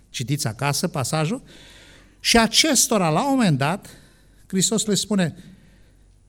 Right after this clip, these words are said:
"Dacă ar fi Dumnezeu Tatăl vostru, m-ați iubit și pe mine,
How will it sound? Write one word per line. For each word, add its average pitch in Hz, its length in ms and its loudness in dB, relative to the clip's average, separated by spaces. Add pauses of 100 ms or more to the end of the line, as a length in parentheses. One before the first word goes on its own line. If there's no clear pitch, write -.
"Dacă 175 340 2
ar 151 100 2
fi 302 140 -4
Dumnezeu 175 600 4
Tatăl 143 460 0
vostru, 110 680 -4 (920)
m-ați 233 440 2
iubit 233 240 2
și - 140 0
pe 233 160 4
mine, 120 440 2